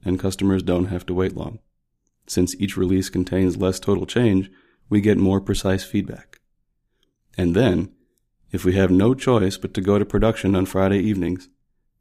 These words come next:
we get to keep our weekends, maybe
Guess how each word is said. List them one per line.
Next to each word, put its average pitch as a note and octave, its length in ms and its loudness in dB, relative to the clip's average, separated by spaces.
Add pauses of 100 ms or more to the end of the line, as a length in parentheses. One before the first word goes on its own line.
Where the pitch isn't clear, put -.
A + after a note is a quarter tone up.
(100)
we G#2+ 120 2
get A#2+ 180 0
to G#2+ 40 -2
keep C#3+ 280 -4
our F#2 100 0
weekends, A#2 480 -4 (840)
maybe G#2 360 2